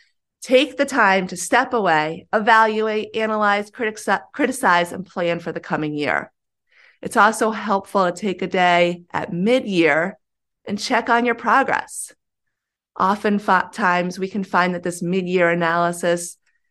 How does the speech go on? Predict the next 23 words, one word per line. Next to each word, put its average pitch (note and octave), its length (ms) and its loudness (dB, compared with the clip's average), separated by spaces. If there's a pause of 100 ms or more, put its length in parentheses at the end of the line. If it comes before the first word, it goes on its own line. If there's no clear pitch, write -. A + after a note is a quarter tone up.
(120)
is F#3+ 140 -4
not G#3+ 280 4
what B3+ 160 -2
we G#3+ 120 -2
need G#3 240 -2
to F3 80 -8
change C4 720 0
the - 100 -8
plan, D#3 680 0
but F3+ 180 -4
that F#3 200 0
we F#3+ 320 0 (520)
maybe F3+ 300 -2
just F3 280 -4
need E3+ 320 -6
to - 100 -12
get D#3+ 240 -6
back D#3+ 320 0
to - 220 -10
executing G#2 680 -8
on G#2+ 120 -6
the F#2 80 -8
plan. - 520 -8